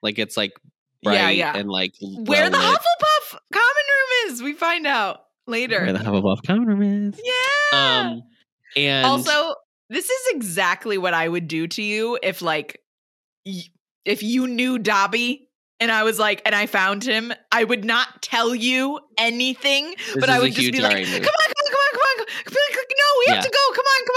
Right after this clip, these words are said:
Speaker 2: on." And you would be like, "What?" And I'd be like, "I can't. Just come on." Like, <laughs>
Speaker 1: This is
Speaker 2: I
Speaker 1: the thing.
Speaker 2: love
Speaker 1: Yes.
Speaker 2: Hermione
Speaker 1: This,
Speaker 2: in the
Speaker 1: yes.
Speaker 2: scene.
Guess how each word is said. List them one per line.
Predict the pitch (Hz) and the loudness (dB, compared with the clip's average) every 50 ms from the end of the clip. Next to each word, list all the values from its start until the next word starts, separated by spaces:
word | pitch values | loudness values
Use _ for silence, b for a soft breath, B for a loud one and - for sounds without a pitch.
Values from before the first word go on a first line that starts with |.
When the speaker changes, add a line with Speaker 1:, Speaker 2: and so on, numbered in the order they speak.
| 508 494 | 2 0
Speaker 2:
on." | 262 | 0
And | 302 294 | -2 -4
you | 294 302 | -2 -2
would | 311 294 | -2 -2
be | 277 294 | 0 0
like, | 285 262 240 196 | 0 0 0 0
"What?" | 185 233 269 269 - | 0 0 0 0 0
And | 220 240 | 0 0
I'd | 247 | 0
be | 269 277 | 2 0
like, | 277 - - | 0 2 2
"I | - | 2
can't. | 784 - - 698 679 - B 523 539 B B B 370 B - | 2 2 2 2 2 2 B -6 -10 B B B -14 B -2
Just | 571 762 - - | -2 -2 0 2
come | - 855 855 831 831 855 762 622 - 208 | 0 2 4 4 4 4 4 2 2 -2
on." | 170 - | -6 -4
Like, | 226 277 285 277 | -2 -2 -2 0
<laughs> | 370 - - - - | -2 -2 0 0 0
Speaker 1:
This | 160 156 - | 0 0 0
is | 190 185 | 0 2
Speaker 2:
I | - 208 202 | 2 2 2
Speaker 1:
the | 202 | 2
thing. | 208 202 | 4 4
Speaker 2:
love | 180 349 175 | 4 4 4
Speaker 1:
Yes. | 180 175 - - - - | 4 4 2 2 0 -2
Speaker 2:
Hermione | - 392 349 339 294 277 262 254 254 262 262 | -4 -2 0 0 0 2 2 2 2 2 2
Speaker 1:
This, | 277 285 240 233 | 2 2 2 0
Speaker 2:
in | 226 226 | 0 -2
the | 233 - | -2 0
Speaker 1:
yes. | 123 - 214 | 0 0 0
Speaker 2:
scene. | 240 240 226 208 196 190 | 0 0 0 0 -2 -4